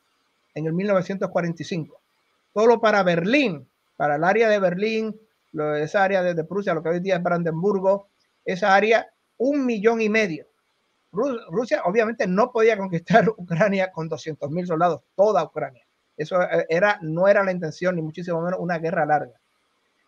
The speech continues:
¿Qué pasó? Que Rusia obviamente se ha dado cuenta de su error <clears throat> y lo, y lo que ha hecho ahora es ajustar la estrategia militar.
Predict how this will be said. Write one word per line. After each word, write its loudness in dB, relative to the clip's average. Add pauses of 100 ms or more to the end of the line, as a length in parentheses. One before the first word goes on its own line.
(160)
¿Qué 4
pasó? 6
Que 2
Rusia 2
obviamente 2
se -2
ha 4
dado 2
cuenta -2
de 2
su -4
error 2 (100)
<clears throat> 0
y -10
lo, -6
y -4
lo -4
que -2
ha 4
hecho -2
ahora 4
es -8
ajustar -2
la -4
estrategia -6
militar. -6